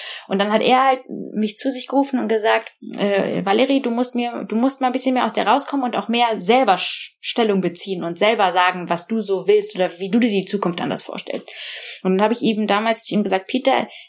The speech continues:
ähm, ich, ich glaub nicht, dass ich dafür bereit bin, weil ich hab eben noch nicht so viel Erfahrung wie die Experten oder noch kein Zeugnis oder Zertifikat, was mir die Erlaubnis gibt,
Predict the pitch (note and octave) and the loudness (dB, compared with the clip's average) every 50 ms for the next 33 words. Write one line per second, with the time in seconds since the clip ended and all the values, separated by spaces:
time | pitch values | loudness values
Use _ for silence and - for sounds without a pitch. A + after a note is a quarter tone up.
0 | _ - G3+ G3+ G3+ G3+ - - - _ - G3+ - - F#3+ - - A3+ A3+ A3+ | _ -2 -2 -2 0 -2 -6 -6 -8 _ -6 -6 -4 -4 -6 0 0 0 2 2
1 | B3+ B3 - C4+ B3+ C4 B3 - A3+ - B3+ A3 A#3 A#3 C4 D4 E4+ A#3+ - E3+ | 2 2 2 2 0 0 -2 -4 0 0 0 0 0 0 2 0 0 0 0 -2
2 | F3+ F3 F3+ F#3+ G3+ G#3 - - - F4+ F4+ - C4 B3 G#3+ G#3 F#3+ G3+ G3 - | -2 -2 -2 -2 -2 -4 -6 -4 -4 -4 -2 2 2 2 2 2 -2 -4 -2 0
3 | G3 G3 F#3+ - - - - - - - _ - - F3 F3 G3 G3 F#3+ - - | 0 0 0 -2 -10 -16 -18 -20 -20 -20 _ -10 -6 -4 -2 -2 -2 -2 0 2
4 | G#3+ G3+ G3 - - - - - G3+ F#3+ G3 F#3+ G3+ F#3+ E3+ F#3 F#3 F#3 D#3+ - | 4 4 4 2 0 -4 -4 0 2 2 2 2 0 -2 -2 0 2 2 2 0
5 | - - - - F#3 E3+ D#3+ - - E3+ E3 E3+ E3 E3 E3 D#3 E3 E3 E3 - | 0 -4 -2 0 0 0 0 0 -2 -6 -4 -4 -2 0 0 0 -2 -4 -6 -8
6 | - - F#3 F3+ F3 - - G3 G#3 G#3+ G#3 G#3 G3 - - E3 E3+ E3 E3 - | -4 -2 -2 -2 -2 -2 2 2 2 2 2 0 -2 -2 0 2 2 0 0 0
7 | - F#3 F#3 - - - F#3 - - - G3+ G#3+ G#3+ - F#3+ F3+ - G3 F#3+ F3+ | -2 -2 -2 -2 -4 -4 -6 -4 0 2 2 2 2 0 -6 -2 -2 0 0 2
8 | F3 E3+ F3 F#3 G#3+ C4 C4+ G#3 F3+ E3+ - - G3 G3+ G3+ - - | 0 2 2 2 2 2 2 0 -2 -2 2 0 0 0 0 -6 -18